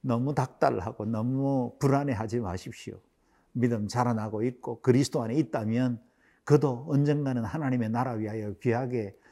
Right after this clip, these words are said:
쓰임받에, 쓰임받게 될 겁니다.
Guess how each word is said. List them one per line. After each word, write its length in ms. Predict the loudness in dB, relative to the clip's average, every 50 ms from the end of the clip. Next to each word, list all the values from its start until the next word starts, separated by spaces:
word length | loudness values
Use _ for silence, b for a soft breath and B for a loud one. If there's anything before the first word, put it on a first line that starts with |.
| b b b
쓰임받에, 760 | -6 -2 0 0 2 0 0 -2 -4 -6 -6 -6 -8 -10 -12 -14 -14 -10
쓰임받게 720 | -6 -2 0 0 0 0 0 -2 -4 -6 -6 -6 -6 -6
될 160 | -6 -8 -8
겁니다. 520 | -6 -6 -6 -6 -6 -6 -8 -10 -14 -18